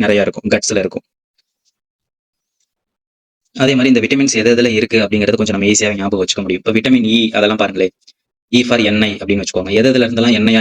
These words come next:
எடுப்போமோ, எது எதெல்லாம் எண்ணெய் ரிலேட்டடா வருதோ, அதுல எல்லாமே விட்டமின் இ கண்டிப்பா இருக்கும். அடுத்தது விட்டமின் கே அப்படின்னாக்கா கீரை, பச்சை காய-, காய்கறி இந்த மாதிரி வந்து கீரை லீஃப் அதிகமா இருக்கும், அதுல எல்லாம் இருக்கும். அடுத்து விட்டமின் டி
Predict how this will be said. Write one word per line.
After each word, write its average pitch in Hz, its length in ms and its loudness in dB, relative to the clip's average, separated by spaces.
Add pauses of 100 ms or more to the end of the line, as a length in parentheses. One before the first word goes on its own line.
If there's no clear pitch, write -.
எடுப்போமோ, 95 320 -6 (140)
எது 104 120 2
எதெல்லாம் 110 240 2
எண்ணெய் 110 200 2
ரிலேட்டடா 98 340 0
வருதோ, 92 220 0 (360)
அதுல 110 200 4
எல்லாமே 107 240 2
விட்டமின் 104 280 -2
இ 101 120 0
கண்டிப்பா 95 260 -2
இருக்கும். - 200 -8 (360)
அடுத்தது 127 280 2
விட்டமின் 123 360 2
கே 120 80 2 (160)
அப்படின்னாக்கா 107 480 -2
கீரை, 107 240 2 (440)
பச்சை 107 300 0
காய-, 101 280 -2
காய்கறி 101 300 2 (320)
இந்த 117 140 6
மாதிரி 117 160 4
வந்து 127 160 0
கீரை 123 220 2 (100)
லீஃப் 120 240 2
அதிகமா 101 300 -2
இருக்கும், - 200 -12 (140)
அதுல 107 160 4
எல்லாம் 98 160 -2
இருக்கும். - 200 -8 (400)
அடுத்து 127 260 0
விட்டமின் 123 340 2
டி 113 80 4